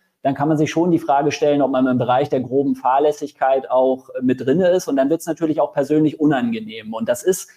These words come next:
zumindest bei den großen öffentlichen Unternehmen und da, wo es um was geht, auch, auch, auch richtig, ne? Also diesen, diesen Hebel immer wieder zu nutzen, nach Wegen da zu suchen. Und ich werbe immer sehr für die richtige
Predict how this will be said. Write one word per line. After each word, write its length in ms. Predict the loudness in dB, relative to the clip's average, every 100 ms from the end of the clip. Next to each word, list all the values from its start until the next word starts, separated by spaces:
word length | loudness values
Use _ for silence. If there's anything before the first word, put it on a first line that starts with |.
| _ _
zumindest 420 | 0 2 2 0
bei 120 | 0
den 140 | 2
großen 380 | 2 2 2 0 -2
öffentlichen 460 | -2 -2 -6 -4
Unternehmen 600 | -6 0 2 2 2 2
und 140 | 0 2
da, 200 | 0 2
wo 120 | -2
es 100 | -2
um 140 | -2
was 240 | -2 -4 -4
geht, 320 | 0 0 -2 _ _ _
auch, 400 | 0 0 -4 -14 _ _ _
auch, 380 | -2 -2 -4 -2
auch 240 | -2 0
richtig, 560 | 0 -2 -4 -10 -12 -6
ne? 120 | 0
Also 200 | 2 2
diesen, 360 | 2 2 2 2
diesen 260 | 2 2
Hebel 400 | 4 4 4 2
immer 280 | 2 0 0
wieder 240 | 2 0 0
zu 160 | 0
nutzen, 560 | 2 2 -2 -6 -2 0
nach 320 | 0 -2 -8 -10
Wegen 420 | -2 0 0 2
da 200 | 2 0
zu 180 | -6 -8
suchen. 600 | -4 -4 -4 -8 -8 -12 _ _ _ _ _ _ 0
Und 380 | 0 0 -4 -4
ich 180 | -2 2
werbe 240 | 2 2
immer 200 | 2 0
sehr 280 | 2 2 2
für 180 | 0 0
die 100 | 2
richtige 640 | 0 -2 0 2 2 0